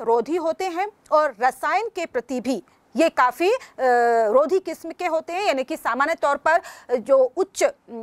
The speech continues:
अम्ल होते हैं, जैसे सल्फ्यूरिक अम्ल, नाइट्रिक अम्ल, इनका भी, अ, इनका असर नहीं होता है, इनके साथ ये क्रिया नहीं करते हैं और इसीलिए ऐसे जो उच्च वसी अम्ल, स्ट्रॉन्ग अम्ल होते हैं, अ,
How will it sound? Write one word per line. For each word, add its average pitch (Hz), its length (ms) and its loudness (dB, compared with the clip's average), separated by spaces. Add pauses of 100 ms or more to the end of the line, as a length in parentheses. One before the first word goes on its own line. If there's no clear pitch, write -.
(120)
अम्ल 320 240 0
होते 294 320 -2
हैं, 285 260 -6
जैसे 254 400 -2
सल्फ्यूरिक 277 600 -4
अम्ल, 254 160 0
नाइट्रिक 247 460 -4
अम्ल, 302 240 0
इनका 320 360 0
भी, 277 160 -6
अ, - 80 -10 (720)
इनका 285 460 -2
असर 240 300 0
नहीं 262 220 -6
होता 277 240 0
है, 294 80 -2
इनके 269 200 -8
साथ 254 240 0
ये 247 80 -4
क्रिया 233 280 0
नहीं 208 240 -6
करते 247 340 0
हैं 302 220 -2 (240)
और 302 240 4
इसीलिए 320 520 0 (260)
ऐसे 370 420 2 (220)
जो 285 140 4
उच्च - 400 -6
वसी 285 460 -2
अम्ल, 294 240 0
स्ट्रॉन्ग 285 580 0
अम्ल 269 220 -2
होते 262 320 -2
हैं, 262 200 -6
अ, 381 60 -8